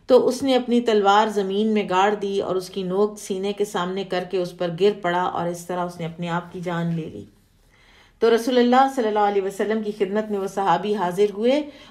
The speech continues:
और आके शहादा कहने लगे, कहने लगे, "मैं गवाही देता हूँ कि आप अल्लाह के रसूल हैं।" तो आपने फरमाया, "वमा ज़ाका", यानी क्या कोई नई बात हो गई है, दोबारा तुम्हें कहना पड़ गया है? तो उन्होंने कहा कि जिस आदमी के मुतालिक आपने अभी फरमाया था कि वो जहन्नमियों में से है, तो मुझे ज़रा तकलीफ़ हुई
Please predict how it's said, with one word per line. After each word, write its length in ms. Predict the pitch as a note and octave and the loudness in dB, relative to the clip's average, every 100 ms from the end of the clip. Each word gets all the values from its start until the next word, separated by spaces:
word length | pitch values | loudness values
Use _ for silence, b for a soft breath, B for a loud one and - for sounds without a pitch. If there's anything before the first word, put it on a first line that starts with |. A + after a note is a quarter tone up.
| B | B
और 120 | G#3 | 4
आके 280 | G3+ G#3 A#3 | 4 2 -2
शहादा 420 | A#3+ G#3+ G3 G#3 | 0 2 4 2
कहने 280 | G#3 F3 D#3 | 0 -4 -4
लगे, 220 | E3+ F3 | -4 -8
कहने 380 | F#3 - G3 G3+ | -12 -8 -4 0
लगे, 240 | G3+ A3+ | 0 0
"मैं 240 | A3 G#3 G3+ | 0 0 0
गवाही 380 | F#3+ G3+ C4 | 2 2 2
देता 300 | B3 G3+ - | 2 2 2
हूँ 180 | G#3 A3 | -2 -2
कि 100 | G#3+ | 0
आप 160 | F#3+ F#3+ | 0 0
अल्लाह 220 | G3 F#3+ | 0 0
के 140 | G3 F3+ | 0 -2
रसूल 400 | F3+ - F#3 F3+ | -4 -4 -4 -4
हैं।" 160 | E3+ | -6
तो 80 | E3+ | -2
आपने 220 | F3+ G3 | -2 -2
फरमाया, 400 | A3 G#3 G#3 A3 | -2 -2 0 0
"वमा 300 | A#3 A3 A3+ | 0 0 0
ज़ाका", 540 | A3+ A#3 B3 B3 B3 - | 2 2 2 0 -8 -4
यानी 180 | G#3+ A3+ | -2 0
क्या 160 | A3+ | 0
कोई 140 | G#3+ G#3+ | 0 0
नई 180 | F#3 A3 | -2 2
बात 280 | B3+ B3 | 4 4
हो 100 | B3+ | 0
गई 200 | F#3+ G3 | 0 0
है, 180 | G#3 A#3+ B B B B | -2 -4 B B B B
दोबारा 380 | G3+ G3 G3 A3+ | 2 4 4 4
तुम्हें 260 | B3 A#3 | -2 -2
कहना 260 | A3+ A3+ G#3+ | 0 -2 0
पड़ 200 | G#3+ F#3+ | -2 -4
गया 180 | F#3 F#3+ | -4 -6
है? 180 | F#3+ - b b b - | -8 -16 b b b 2
तो 120 | A3 | 4
उन्होंने 280 | A#3 A#3+ A3+ | 4 4 4
कहा 300 | A3 A3 B3 | 2 4 2
कि 160 | B3 | 2
जिस 200 | G#3 G#3+ | 0 2
आदमी 320 | G3 F#3+ A3 | 4 2 0
के 100 | A3+ | -2
मुतालिक 520 | G#3 G3 G3 G3 A3 G#3+ | -2 0 2 2 2 4
आपने 300 | G3 G3+ G3 | 2 2 -4
अभी 160 | G3 | -4
फरमाया 480 | G#3 F#3 F3 F#3 A#3+ | -4 -4 -2 0 0
था 220 | A#3+ G3+ | 2 2
कि 140 | G3+ G#3 | 2 0
वो 80 | |
जहन्नमियों 600 | F#3 G3+ G3+ G#3+ A#3+ C#4 | 0 0 0 2 2 2
में 100 | C4 | 2
से 180 | A3 A#3 | 0 0
है, 140 | A#3+ C#4 | 0 0
तो 140 | C#4 | 0
मुझे 300 | A#3 A3+ C4 | 0 2 0
ज़रा 220 | A#3+ A#3 | 2 2
तकलीफ़ 560 | A#3+ A#3 A#3 A#3+ C#4 - | 0 -2 -2 0 0 0
हुई 180 | E3+ | -4